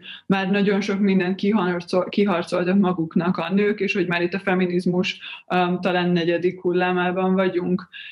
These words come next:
És akkor igazából ezt szerintem nézhetnénk úgy is, mint egy ilyen finom hangolás, hogy a nagy részét már elértük, a,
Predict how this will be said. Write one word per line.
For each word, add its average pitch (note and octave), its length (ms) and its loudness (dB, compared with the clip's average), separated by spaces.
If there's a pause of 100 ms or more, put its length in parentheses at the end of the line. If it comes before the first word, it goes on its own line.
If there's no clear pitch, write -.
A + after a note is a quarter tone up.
És - 100 -6
akkor G3+ 240 0
igazából G3 400 0
ezt G3 120 -2
szerintem F#3+ 240 2
nézhetnénk G3 640 2
úgy F3+ 120 2
is, F#3+ 120 0
mint F#3 180 2
egy F3 120 -2
ilyen E3+ 180 -4
finom F3+ 360 0
hangolás, F3 920 -2 (220)
hogy F#3 300 2 (320)
a F#3+ 100 -4
nagy G#3+ 300 0
részét A3 380 0
már F#3+ 220 0
elértük, F3 680 0
a, G#3 160 0